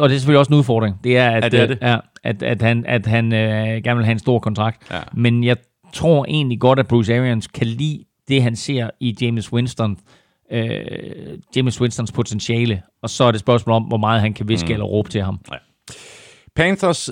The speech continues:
Speaker 2: de sluttede også syv og ni i, øh, ja, det gjorde de så i to tusind og atten, øh, og så fem og elleve i, i år, øh, og det er selvfølgelig ikke tilfredsstillende.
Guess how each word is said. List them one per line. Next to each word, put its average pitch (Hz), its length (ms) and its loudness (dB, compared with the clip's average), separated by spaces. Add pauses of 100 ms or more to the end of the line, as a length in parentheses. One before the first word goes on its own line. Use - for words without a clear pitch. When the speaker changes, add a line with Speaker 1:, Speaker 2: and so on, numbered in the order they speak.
(100)
Speaker 2:
de 175 360 0
sluttede 170 800 2 (300)
også 185 260 6
syv 196 220 -2
og 175 80 2
ni 175 240 -2
i, 151 140 -4 (520)
øh, 113 320 0 (160)
ja, 117 40 -2
det 101 100 -4
gjorde 104 200 -4
de 101 40 -6
så 110 80 -4
i 104 40 -2
to 135 180 -6
tusind 113 240 -6
og 107 60 2
atten, 135 380 -2
øh, 98 420 -2
og 95 100 -10
så 107 80 -6
fem 143 280 -2
og 104 140 -2
elleve 117 300 -4
i, 90 400 -2
i 104 120 -4
år, 147 280 0
øh, 95 460 -2
og 85 80 -8
det 98 80 -6
er 92 40 -6
selvfølgelig 107 300 -6
ikke 101 240 -6
tilfredsstillende. 92 840 -6